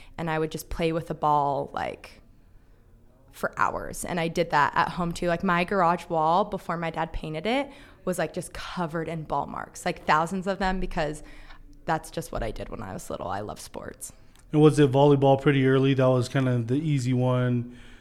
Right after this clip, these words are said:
Speaker 2: that you went into. And, and was that influenced by your sister? 'Cause I think you mentioned your sister also played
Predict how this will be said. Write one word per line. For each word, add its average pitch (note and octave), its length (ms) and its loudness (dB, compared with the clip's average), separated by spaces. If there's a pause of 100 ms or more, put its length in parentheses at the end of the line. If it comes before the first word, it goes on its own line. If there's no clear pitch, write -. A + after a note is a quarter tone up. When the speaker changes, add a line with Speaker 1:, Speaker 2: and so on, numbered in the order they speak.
(140)
Speaker 2:
that B2+ 200 -2
you C3+ 120 2
went B2 200 2
into. C3 340 0
And, B2 260 0
and C3+ 140 -2
was C3 200 2
that C#3 180 2
influenced D#3 400 4
by D#3 80 4
your C3+ 80 4
sister? F#3+ 380 0
'Cause C3+ 240 2
I D3 40 6
think G3 280 2 (400)
you C#3+ 80 4
mentioned D3+ 260 6
your B2+ 80 0
sister D3+ 320 2
also C3+ 220 2
played B2+ 340 2